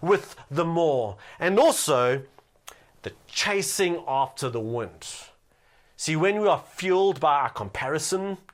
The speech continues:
when we are trying to work to be like the next guy and to have the next thing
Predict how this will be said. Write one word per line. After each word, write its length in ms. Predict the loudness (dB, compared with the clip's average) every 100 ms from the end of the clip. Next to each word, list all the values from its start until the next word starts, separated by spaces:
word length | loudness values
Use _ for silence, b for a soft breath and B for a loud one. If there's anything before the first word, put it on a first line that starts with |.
| B B B B
when 200 | -2 0
we 100 | 2
are 120 | 2
trying 520 | 0 -2 0 2 0
to 180 | -2 -4
work 360 | -2 2 0 0
to 100 | -8
be 200 | -4 -2
like 200 | -4 -4
the 80 | -4
next 300 | -4 -4 0
guy 400 | 2 2 0 -4 B B B
and 140 | -4
to 100 | -2
have 240 | 0 0 0
the 100 | -2
next 300 | -2 -4 -6
thing 560 | 0 0 0 -2 -4